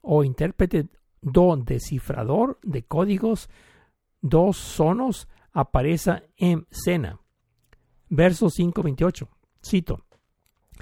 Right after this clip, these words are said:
E este é o seu men-, significado. Mene, Deus contou os dias do reino e pôs fim a ele. Comentário. Mene pode significar numerado como verbo ou mina,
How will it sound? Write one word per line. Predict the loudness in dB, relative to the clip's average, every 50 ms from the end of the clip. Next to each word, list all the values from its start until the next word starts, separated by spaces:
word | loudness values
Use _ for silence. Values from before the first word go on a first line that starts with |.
| -20 -20 -20 -20 -20 _ _ 0
E | 2 2 2 2 2
este | 2 4 4 2 4 4 4 4
é | 4 4 2 4 4 2 2 -2 _ -4
o | -2 -2
seu | -2 0 0 2 2 2
men-, | 2 0 0 -2 -2 -6 -10 _ -10
significado. | -6 -2 0 0 0 0 -2 -4 -6 -6 -4 -4 -2 -2 -2
Mene, | 0 2 4 4 4 4 2 -2 -6 _ _ _ _ _ _ _ _ _ _ _ -8
Deus | -4 0 4 6 8 8 6 6 4
contou | 2 0 0 0 2 4 6 6 6 6 4 0 -4 _ 0
os | 0 0 0 2
dias | 2 2 4 6 4 4 4
do | 4 2 2
reino | 2 0 -2 -2 -2 -2 -4 -6 -6 -8 -12 _ _ _ _ 0
e | 0 0
pôs | 0 0 2 4 4 4 2
fim | 0 -4 0 2 4 4 4 4 2 0 -2 -6 -6
a | -6 -6 -4
ele. | -4 -2 -2 -2 -2 -2 -4 -8 -14 -18 _ _
Comentário. | -6 -6 -6 -6 -8 -6 -4 -4 -4 -4 -4 -8 -10 -16 -20 -20 -20 -6 0
Mene | 4 4 6 6 4 2 0
pode | 0 0 2 4 4 4 4
significar | 2 0 -2 -2 -4 -6 -6 -2 0 0 0 2
numerado | 0 0 0 0 -2 -2 -2 -2 -2 -2 -4
como | -4 -4 -4 -2 -2 -4
verbo | -4 -4 -6 -4 -4 -4 -4 -4 -6 -6 -8 -10 -14 _ _ -2
ou | -2 -2
mina, | 0 0 0 0 2 0 0 0 -2 -4